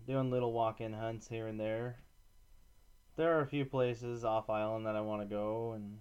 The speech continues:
I think, uh, I think it could be pretty good. I saw moose hunting last year. There was one place we went where all I saw was grouse, so don't wanna go moose hunting there again, but I'll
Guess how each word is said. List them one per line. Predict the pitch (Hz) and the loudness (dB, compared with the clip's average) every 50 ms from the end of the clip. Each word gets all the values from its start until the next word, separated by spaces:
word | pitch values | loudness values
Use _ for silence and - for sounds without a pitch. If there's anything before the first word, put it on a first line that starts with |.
| - - _ - _ _ - | -18 -20 _ -20 _ _ -10
I | 143 135 127 | -4 -4 -4
think, | 120 - 135 135 131 131 | -2 -2 -2 -2 -2 -2
uh, | 135 127 120 120 117 110 | -2 -2 0 0 0 0
I | 110 - - - - - - - - - - - - - - - - | -2 -6 -14 -20 -20 -20 -20 -20 -20 -20 -20 -20 -20 -20 -20 -12 -6
think | 147 135 120 | -4 -4 -2
it | 113 107 110 | -2 -2 -4
could | 110 104 | -4 -4
be | 110 110 107 | -4 -6 -4
pretty | - 120 113 110 107 | -4 -4 -4 -2 -2
good. | 104 110 113 123 135 131 | -2 0 2 2 2 2
I | 120 113 | 2 0
saw | 107 - 120 120 120 120 117 117 110 104 - - - _ - - - - - - - | -2 -2 -2 2 2 4 4 2 2 0 -8 -20 -20 _ -20 -20 -20 -20 -20 -16 -8
moose | 110 123 147 151 139 143 | -2 0 0 0 0 0
hunting | 135 127 120 113 113 | 0 0 0 0 0
last | 113 113 113 113 110 - - | 2 4 4 4 4 0 -2
year. | 113 113 120 120 123 123 123 113 - - - - _ - | -2 0 0 0 0 0 -2 -4 -6 -14 -20 -20 _ -10
There | - 107 107 | -6 -4 -4
was | 107 107 110 | -4 -4 -2
one | 120 123 127 110 | -2 -2 -2 -4
place | - 120 113 110 104 - | -4 -4 -4 -4 -4 -4
we | 110 107 | -4 -4
went | 107 110 113 117 110 | -2 -2 -2 -4 -4
where | 107 104 107 | -4 -2 0
all | 113 113 110 110 | 2 2 2 2
I | 104 | 0
saw | 104 - 123 117 117 | -2 0 0 2 2
was | 107 104 101 101 | 0 -2 -6 -6
grouse, | 113 117 117 110 104 104 110 117 - - - _ - - - - | -4 -2 -2 0 0 0 -2 -4 -6 -14 -20 _ -20 -20 -12 -2
so | - 123 110 107 107 104 104 107 - - - - - - - - - - - | 0 2 4 4 4 2 0 -2 -8 -14 -20 -20 -20 -20 -20 -20 -20 -14 -6
don't | 117 117 117 | -6 -4 0
wanna | 127 127 123 120 | 0 0 0 0
go | 120 120 | 0 -2
moose | 123 131 139 135 - | 0 0 0 0 -2
hunting | 123 113 107 104 104 | -2 -4 -2 -2 -2
there | 104 107 107 | -2 -2 -2
again, | 101 107 113 120 120 | -2 -4 -4 -4 -4
but | 117 110 | -4 -4
I'll | 107 107 104 101 | -4 -4 -6 -6